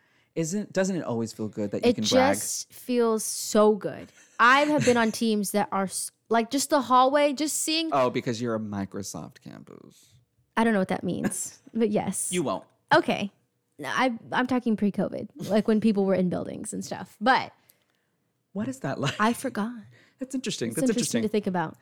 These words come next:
Speaker 1: But yes, <clears throat> bragging rights, we have the best hallway. Or no, uh,
Speaker 2: Best
Speaker 1: other,
Speaker 2: grade
Speaker 1: other
Speaker 2: team.
Speaker 1: grade,
Speaker 2: Or,
Speaker 1: yes.
Speaker 2: oh, best content.
Speaker 1: And when it really is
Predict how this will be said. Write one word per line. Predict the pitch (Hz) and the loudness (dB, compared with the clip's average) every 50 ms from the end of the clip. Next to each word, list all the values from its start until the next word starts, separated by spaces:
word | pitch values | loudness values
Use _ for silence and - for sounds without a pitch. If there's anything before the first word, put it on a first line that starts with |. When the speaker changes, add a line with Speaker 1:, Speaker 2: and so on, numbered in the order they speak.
| _ | _
Speaker 1:
But | - 151 | -4 -2
yes, | 151 139 - - - - - 226 - - 175 123 - | 0 0 -2 -4 -8 -6 -6 -4 -4 -4 -4 -6 -8
<clears throat> | - _ - - _ _ _ _ | -12 _ -20 -20 _ _ _ _
bragging | 139 147 170 180 196 180 220 190 | -2 2 2 2 2 0 -2 0
rights, | 160 139 123 120 123 - - - - _ _ _ _ _ _ _ _ _ _ _ _ _ _ - 131 - - - | 0 2 0 0 0 -4 -6 -10 -10 _ _ _ _ _ _ _ _ _ _ _ _ _ _ -12 -12 -12 -12 -8
we | - 135 170 190 | -4 0 0 0
have | 165 160 123 | 0 0 -2
the | 120 139 | -2 -2
best | 135 123 107 104 - - | -2 -2 -2 -2 -4 -6
hallway. | 110 107 90 76 57 - - - _ _ _ _ _ _ _ _ | -6 -6 -6 -6 -8 -10 -12 -18 _ _ _ _ _ _ _ _
Or | - 135 127 127 123 | 0 2 2 2 0
no, | 135 151 151 147 143 139 | 0 -2 0 0 -2 -2
uh, | - - 117 120 117 107 107 113 | -4 -4 -4 -6 -6 -8 -10 -10
Speaker 2:
Best | 202 202 190 262 262 - | -4 2 4 4 4 4
Speaker 1:
other, | 143 127 | 2 2
Speaker 2:
grade | - 240 247 240 233 233 - | 4 4 6 6 4 4 4
Speaker 1:
other | - 262 240 220 | 4 4 4 4
Speaker 2:
team. | 202 196 190 | 2 2 2
Speaker 1:
grade, | 139 127 117 113 - | 2 2 2 4 6
Speaker 2:
Or, | 254 254 | 6 6
Speaker 1:
yes. | 247 240 240 233 226 220 - - | 8 6 6 4 4 2 2 4
Speaker 2:
oh, | 269 285 269 | 4 4 4
best | 214 247 277 269 - | 4 2 0 0 -2
content. | - - - 247 240 247 247 233 - 220 202 180 165 156 - - _ _ _ _ _ _ - | -4 -4 -2 -2 0 0 -2 -4 -4 -4 -4 -4 -4 -6 -10 -14 _ _ _ _ _ _ -6
Speaker 1:
And | 175 170 175 165 - | -4 -4 -4 -4 -4
when | 180 180 185 185 180 - - | -2 -2 0 -2 -2 -2 -2
it | 190 185 - - | -2 -2 -2 -2
really | 151 160 233 247 240 233 220 196 - | 0 2 2 4 4 2 2 0 0
is | 220 240 202 151 151 151 147 - - | 0 0 2 2 0 0 -2 -6 -8